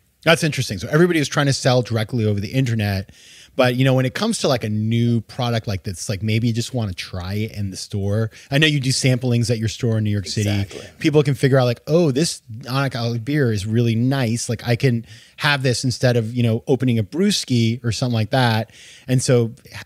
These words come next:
Speaker 1: living that experience can make a huge difference. Now, since you opened the store, I'm curious, like, what has been the massive thing that you have learned?
Speaker 2: You know, athletes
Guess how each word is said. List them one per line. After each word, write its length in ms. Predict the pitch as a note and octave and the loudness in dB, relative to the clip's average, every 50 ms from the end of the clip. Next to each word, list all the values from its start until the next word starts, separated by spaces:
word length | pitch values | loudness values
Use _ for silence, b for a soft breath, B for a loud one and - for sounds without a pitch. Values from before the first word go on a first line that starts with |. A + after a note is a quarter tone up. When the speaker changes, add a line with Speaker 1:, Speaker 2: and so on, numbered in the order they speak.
| - - | -10 -6
Speaker 1:
living 320 | D#3 C#3 D#3 D3+ D3+ D3 | -2 0 0 2 2 2
that 100 | C#3 B2+ | 2 2
experience 420 | B2 A#2 - - C#3 B2 A#2 A2 - | 0 0 -2 0 0 0 0 0 -2
can 140 | - B2 A2 | -2 -2 -2
make 140 | G#2 - | -2 -2
a 40 | G#2 | -4
huge 340 | F2+ - B2+ A#2 G2+ G2 F#2+ | -6 -4 -4 -4 -4 -4 -2
difference. 460 | - B2+ B2 - G#2 F#2 F2+ G#2 - | 0 -2 0 -2 -4 -8 -10 -6 -4
Now, 240 | C#3+ C3 B2+ A#2+ A2 B B B B B B - | 0 0 0 0 -2 B B B B B B -12
since 300 | - - A#3 B3 - - | -4 -2 -2 -2 -2 -4
you 80 | A3 - | 0 2
opened 300 | D3+ D3 C#3 - D3+ B2+ | 2 2 2 2 0 -2
the 60 | G#2 | -2
store, 420 | - - - A#2+ G#2+ G#2+ A#2 B2 - | -2 -4 -2 0 2 2 2 2 0
I'm 80 | A#2 A2+ | -2 -4
curious, 400 | - - B2 A2+ G#2 F#2+ - - | -4 -2 -2 0 0 0 -2 -4
like, 120 | G#2 F#2 - | -6 -6 -2
what 200 | A#2+ E3+ G#3 C4 | 0 0 2 2
has 120 | A#3 F3+ | 0 2
been 180 | - F#3+ F#3 D#3 | 2 2 2 2
the 80 | B2 | 2
massive 640 | G#2+ G#2 G#2 G2 G2 G#2 - - G#2+ G2 F#2+ F#2 - | 2 0 0 -2 -2 -2 -2 -2 -2 -2 -4 -6 -8
thing 260 | - G2+ F#2+ F#2 F2+ | -8 -6 -6 -6 -6
that 80 | F2+ | -6
you 140 | F#2 F2+ F2 | -6 -6 -6
have 120 | E2+ D#2+ E2+ | -8 -8 -10
learned? 760 | E2 E2 E2+ F2 E2+ E2 D#2+ D#2 D2+ D2 C#2 C2 - - - - _ _ _ _ _ _ _ - | -12 -12 -10 -10 -10 -8 -8 -10 -12 -12 -16 -18 -20 -20 -20 -20 _ _ _ _ _ _ _ -4
Speaker 2:
You 100 | F#2 F2+ | -2 0
know, 220 | F2 E2 E2 - - - | 2 2 0 -2 -2 0
athletes 640 | B2+ B2+ B2+ A2+ - D3 C#3 C3+ B2+ A#2+ - - | 0 2 2 2 4 4 4 4 4 2 0 -4